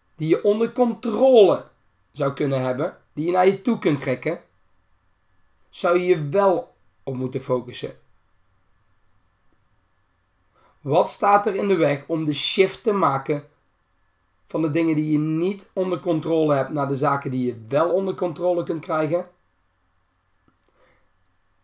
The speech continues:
En de derde is, voer de acties die voor jou belangrijk zijn ook daadwerkelijk uit.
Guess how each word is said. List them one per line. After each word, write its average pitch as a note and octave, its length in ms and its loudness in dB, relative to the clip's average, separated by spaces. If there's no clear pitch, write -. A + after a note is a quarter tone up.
En D3+ 140 -6
de C3+ 140 -2
derde D#3+ 340 0
is, - 360 -6
voer D#3 400 -4
de - 100 0
acties D#3 600 -2
die C#3+ 180 -2
voor C#3 140 -2
jou D#3 360 2
belangrijk D3 500 0
zijn C3+ 300 -2
ook D3 200 -4
daadwerkelijk C#3 680 -4
uit. - 340 -12